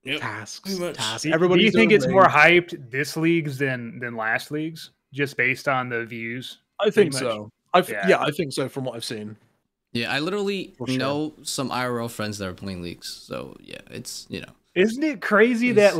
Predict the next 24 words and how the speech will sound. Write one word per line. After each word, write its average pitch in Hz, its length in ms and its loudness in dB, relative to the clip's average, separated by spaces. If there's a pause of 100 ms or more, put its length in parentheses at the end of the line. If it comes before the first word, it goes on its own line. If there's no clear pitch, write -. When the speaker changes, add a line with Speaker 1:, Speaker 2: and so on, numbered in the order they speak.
(100)
Speaker 1:
it's 190 140 0
Speaker 3:
Leagues 180 80 -4
is 190 140 0
Speaker 1:
big. - 20 2
Speaker 3:
almost 180 540 0
doing 170 320 2
better 165 280 4
than 165 140 0
RuneScape 156 640 0
or 135 160 -2
Deadman 139 400 -2
mode? 147 400 0
Like, 143 160 0
it's 160 180 2
like, 165 380 2
this 190 300 2
game 190 240 4
mode 185 200 4
itself 147 600 2
is 123 180 -10
so 170 240 -4
much 160 180 -4
more 147 140 -2
popular 123 680 -4